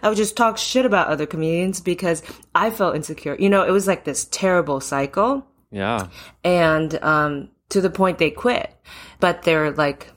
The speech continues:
Speaker 1: they found something else, like writing for a
Speaker 2: Mm-hmm.
Speaker 1: T V show. So now they're mostly just a writer or something. And I think that's okay, you know, like, because they're happy doing, happy writing.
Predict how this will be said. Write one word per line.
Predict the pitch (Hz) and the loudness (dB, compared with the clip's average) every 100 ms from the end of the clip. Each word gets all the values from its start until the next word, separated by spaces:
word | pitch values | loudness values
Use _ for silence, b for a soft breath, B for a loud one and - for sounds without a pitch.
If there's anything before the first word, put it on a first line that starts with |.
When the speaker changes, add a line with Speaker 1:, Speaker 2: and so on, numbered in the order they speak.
| _ - | _ -2
Speaker 1:
they | 170 160 | 0 2
found | 180 160 160 | 2 2 2
something | - 151 160 | -2 -2 2
else, | 165 151 147 - | 2 2 0 -4
like | 156 139 135 - | 0 0 -2 -8
writing | 151 151 147 147 | -2 0 2 -2
for | 143 143 | -2 -2
a | |
Speaker 2:
Mm-hmm. | 143 151 | -2 -2
Speaker 1:
T | |
V | 143 139 | 0 -2
show. | - - - | -4 -8 -6
So | 151 | -4
now | 139 139 | -2 -2
they're | 143 139 - - | -2 -6 -10 -10
mostly | 151 170 196 196 196 | -4 2 4 4 2
just | 170 175 | 0 2
a | 196 | 2
writer | 196 185 156 135 | 2 2 2 0
or | 139 | -2
something. | 139 135 135 135 B B B B | -6 -6 -6 -6 B B B B
And | - 180 175 165 - | 2 4 2 0 -2
I | |
think | 185 262 277 | 0 2 2
that's | 359 - | 0 0
okay, | 233 - 175 165 113 107 139 | -2 0 2 2 0 -2 -2
you | 151 156 | 0 2
know, | 151 151 160 160 _ - | 2 2 0 -6 _ -2
like, | 175 165 - B B _ - | 0 0 -6 B B _ -2
because | 208 202 208 | 0 2 2
they're | 208 190 | 4 2
happy | - 175 165 175 160 | 0 2 2 2 0
doing, | 151 156 151 147 143 - | 0 0 0 -2 -4 -8
happy | - 170 160 156 | 0 0 2 0
writing. | 139 135 135 143 208 262 | 0 0 0 2 0 -2